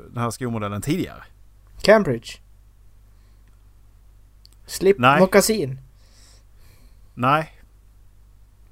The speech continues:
Speaker 2: Då vet jag
Speaker 1: Moccasin
Speaker 2: inte
Speaker 1: är
Speaker 2: vad,
Speaker 1: väl
Speaker 2: då vet jag inte
Speaker 1: tyg.
Speaker 2: vad jag har sagt.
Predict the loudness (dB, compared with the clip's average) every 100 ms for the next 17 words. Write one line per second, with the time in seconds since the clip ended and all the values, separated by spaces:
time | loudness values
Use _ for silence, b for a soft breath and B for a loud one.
0 | -20 _ -20 -20 _ -20 -20 -20 -20 -10
1 | -2 -2 2 2 2 0 -2 -6 -8 -14
2 | -14 -4 2 4 2 0 -4 -8 -20 -20
3 | -10 -6 -4 -4 -8 -14 -16 -12 -12 -14
4 | -20 -20